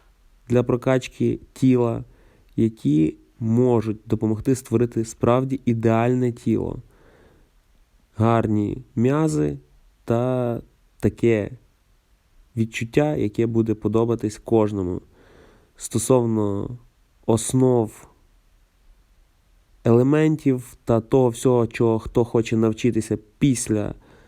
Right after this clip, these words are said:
створення бази в воркауті, то більшу частину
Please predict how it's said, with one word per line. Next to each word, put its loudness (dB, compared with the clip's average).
створення 2
бази 0
в 0
воркауті, 0
то -2
більшу 2
частину 0